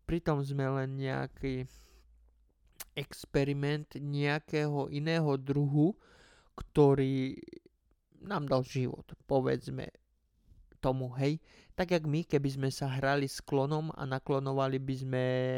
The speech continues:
neviem, nejakú novú ľudskú bytosť, povedzme, ktorá by mala trošku iné charakteristické znaky a bola by napríklad schopná žiť vo vesmíre, lebo by mohla pobrať väčšiu dávku žiarenia, hej.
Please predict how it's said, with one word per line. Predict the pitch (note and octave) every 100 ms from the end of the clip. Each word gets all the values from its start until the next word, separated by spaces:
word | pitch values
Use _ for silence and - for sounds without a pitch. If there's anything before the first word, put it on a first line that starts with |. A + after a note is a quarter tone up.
| B2+
neviem, | B2+ B2+ B2+ B2+ B2+
nejakú | B2+ B2+ C#3
novú | C3 C#3 D3 C#3
ľudskú | C#3 D3 -
bytosť, | D3+ D3 D3 A3 - - -
povedzme, | E3 E3 E3 F3 G3
ktorá | - - C#3+ C#3+ C#3
by | C#3 C3+
mala | C3+ C3+
trošku | - C#3+ - D3 C#3+
iné | D3+ D#3 D#3
charakteristické | - C#3+ C#3+ - C#3+ C#3 C#3 - - -
znaky | C3 B2+ D#3+ - A#3+
a | -
bola | D3+ A3 G#3
by | E3+ E3+
napríklad | F#3+ - - - D#3
schopná | - - - C#3+
žiť | C#3 C3+ C3+
vo | C3+
vesmíre, | C#3+ - C#3+ C#3+ C#3
lebo | C3+ C3 C3
by | C3+
mohla | D3 D#3+ C#3+ - - - - -
pobrať | - C#3+ C#3 C3+ C3+ C3+
väčšiu | C#3 C#3 C3+ - - C#3 C3+ C3+ C3+ C3+ C3+
dávku | C3+ C3+ C3 - C3
žiarenia, | C3 C#3 E3+ F3+ F#3+
hej. | E3+ E3+